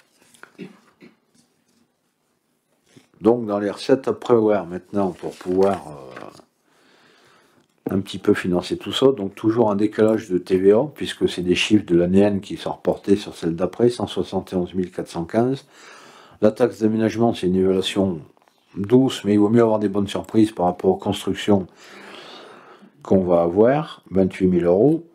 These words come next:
On reparlera de celle des zones économiques plus tard. Donc, euh, j'ai mis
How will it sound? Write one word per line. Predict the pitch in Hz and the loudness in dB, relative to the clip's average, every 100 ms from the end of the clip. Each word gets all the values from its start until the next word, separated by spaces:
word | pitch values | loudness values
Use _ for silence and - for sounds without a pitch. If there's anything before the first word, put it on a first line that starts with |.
| _ _ - | _ _ -12
On | 82 | -10
reparlera | 78 - 87 90 | -8 -2 0 2
de | 87 | -2
celle | - 90 87 | 0 -2 0
des | 82 | -4
zones | 85 82 | -4 -6
économiques | 165 80 80 80 170 | -6 -6 -6 -8 -10
plus | - 92 | -8 -8
tard. | - 131 143 - _ _ _ - - _ _ _ - - | 2 4 2 -4 _ _ _ -20 -20 _ _ _ -20 0
Donc, | 98 117 117 - | 2 2 0 0
euh, | 107 104 98 95 92 92 92 90 | 4 6 6 4 4 4 4 2
j'ai | 87 127 | 4 4
mis | 131 127 123 113 | 4 0 -2 -2